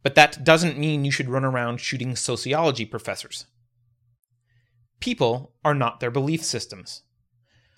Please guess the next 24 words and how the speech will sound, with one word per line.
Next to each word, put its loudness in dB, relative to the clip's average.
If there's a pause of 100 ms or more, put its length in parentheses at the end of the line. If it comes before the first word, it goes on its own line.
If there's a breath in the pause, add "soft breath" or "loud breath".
(340)
To -4
true -2
defenders 0
of -8
Western -2
civilization, -2 (640)
people 0
are 0
individuals -6 (320)
rather 2
than -4
fungible -4
members -8
of -10
a -12
collective. -8 (2500)
So 2
let's 4
return -2
to -8
the -2
Christchurch -2
shooter's -4
mindset. -4